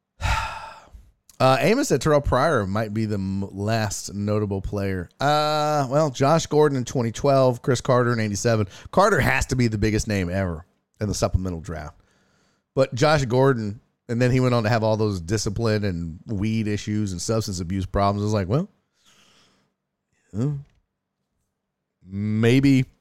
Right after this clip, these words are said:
'cause he lost his eligibility in college, that was a red flag. Since seventy-seven, forty-six players have been selected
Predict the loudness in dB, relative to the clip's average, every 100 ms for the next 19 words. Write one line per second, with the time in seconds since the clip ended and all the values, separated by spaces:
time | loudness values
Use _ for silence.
0 | _ -4 -2 0 2 2 0 -2 -2 -2
1 | 0 2 2 0 -2 -4 -2 -4 -4 -2
2 | -2 -4 -6 -6 -6 -6 -6 -8 -12 _
3 | _ _ _ _ _ _ _ _ -20 -20
4 | -20 -12 -4 0 2 2 2 2 0 4
5 | 4 4 0 -2 0 2 4 2 2 0
6 | 0 0 -2 -6 -18